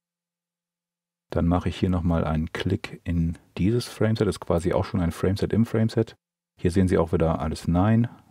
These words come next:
null, zweihundertfünfundvierzig Pixel von der Breite und der ist auch wieder relativ. Nochmal einen Klick in die einzelnen Frames. Hier fehlt noch eine null. Kurz speichern.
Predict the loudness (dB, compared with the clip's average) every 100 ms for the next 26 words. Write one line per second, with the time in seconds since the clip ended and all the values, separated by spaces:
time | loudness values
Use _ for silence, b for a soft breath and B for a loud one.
0 | _ -2 0 4 2 2 -4 _ _ _
1 | _ -18 -6 -4 -4 -4 -4 -2 -4 -6
2 | -8 -8 -6 -6 -4 -6 -2 0 0 0
3 | -2 -2 _ _ _ _ _ -2 0 0
4 | 0 0 0 -2 -4 -2 -2 -4 -6 -4
5 | -4 -4 -8 -10 -10 -18 _ _ _ _
6 | _ _ -8 -6 -4 -4 -6 -6 -4 -4
7 | 0 0 0 -2 -2 -2 0 2 0 -6
8 | _ _ _ _ _ _ -8 -6 -6 -2
9 | -2 -2 -6 -4 -4 -2 -4 -4 -2 4
10 | 4 4 0 -8 _ _ _ _ _ _
11 | _ _ _ _ _ -20 -10 -8 -8 -6
12 | -2 -2 -2 -4 -4